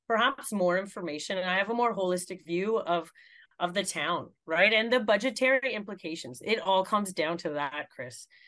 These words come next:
Really, every decision that we make has to be, one,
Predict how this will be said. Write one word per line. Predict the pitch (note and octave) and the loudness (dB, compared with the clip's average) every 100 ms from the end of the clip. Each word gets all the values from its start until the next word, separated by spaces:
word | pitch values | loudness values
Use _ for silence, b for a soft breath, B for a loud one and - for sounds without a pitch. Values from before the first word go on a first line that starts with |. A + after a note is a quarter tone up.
| b - | b -8
Really, | F3 F#3 F3 D#3+ - | 0 2 4 2 2
every | G#3 B3 C#4 | 2 4 2
decision | D#4 C#4 B3+ C4+ | 2 2 2 2
that | B3+ | 2
we | A#3+ | 2
make | F#3+ G#3+ - | 0 0 -2
has | F#3 F#3 | -2 -4
to | G#3+ | -8
be, | F#3 G3 G3 G3 F#3+ B B - | -6 -6 -4 -6 -8 B B -6
one, | E3+ G3+ | 2 2